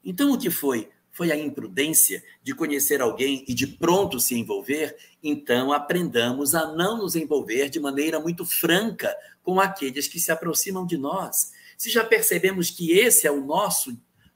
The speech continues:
drama, se essa é a circunstância que se repete em nós, evitemos a condição de nos aproximarmos de maneira tão íntima de pessoas de forma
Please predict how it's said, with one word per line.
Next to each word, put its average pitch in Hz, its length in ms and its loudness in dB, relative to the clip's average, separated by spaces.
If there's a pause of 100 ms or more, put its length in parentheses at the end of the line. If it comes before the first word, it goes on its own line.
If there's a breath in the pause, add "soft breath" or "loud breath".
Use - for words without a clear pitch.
drama, 151 600 4 (180 loud breath)
se 170 280 -2
essa 233 340 2
é 147 60 0
a 135 40 0
circunstância 156 960 -2
que - 140 -10
se - 120 -2
repete 110 520 -6
em 101 100 -18
nós, 165 340 -2 (320 loud breath)
evitemos 139 840 -2
a 127 80 -2
condição 127 640 -2
de 151 100 -6
nos 135 200 -4
aproximarmos 120 960 -4 (260 loud breath)
de 143 80 -2
maneira 147 400 2
tão 202 240 -2
íntima 131 540 -4 (180 soft breath)
de 160 140 -6
pessoas 139 480 -2
de 120 80 -8
forma 120 440 -8